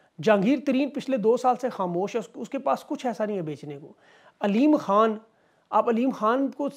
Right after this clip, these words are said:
अगर सियासतदान मानते हैं तो फिर अल्लाह ही आपका हाफिज है। अ,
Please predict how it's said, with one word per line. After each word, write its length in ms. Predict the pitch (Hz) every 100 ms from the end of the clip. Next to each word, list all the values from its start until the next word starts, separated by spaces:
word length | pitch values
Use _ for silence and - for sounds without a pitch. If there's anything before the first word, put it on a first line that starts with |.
| _ _ -
अगर 180 | 226 226
सियासतदान 480 | - 190 196 175 208
मानते 320 | 226 208 214
हैं 80 | 233
तो 60 |
फिर 140 | 214 202
अल्लाह 200 | 190 208
ही 80 | 220
आपका 360 | 190 - 185
हाफिज 340 | 147 139 180 208
है। 140 | 208 _ _ _ _ _
अ, 40 | -